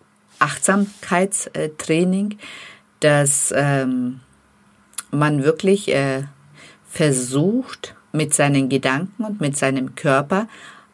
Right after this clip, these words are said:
auch tagsüber, also wenn ich arbeite oder daheim bin,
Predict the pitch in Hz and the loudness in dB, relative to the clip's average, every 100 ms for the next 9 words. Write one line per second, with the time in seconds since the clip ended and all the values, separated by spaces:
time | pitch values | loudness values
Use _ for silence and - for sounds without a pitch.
0 | _ - 135 170 202 - - _ _ - | _ 2 4 4 0 -10 -20 _ _ -8
1 | 156 143 151 - - 185 185 196 196 147 | 0 2 2 -2 -4 -2 0 0 0 -2
2 | 143 147 147 139 - 135 143 180 180 156 | 0 -2 -2 -2 0 2 2 0 0 -2
3 | 139 139 135 139 135 139 139 147 147 156 | 0 0 -2 -4 -2 -2 0 -2 -2 -2
4 | 196 | -4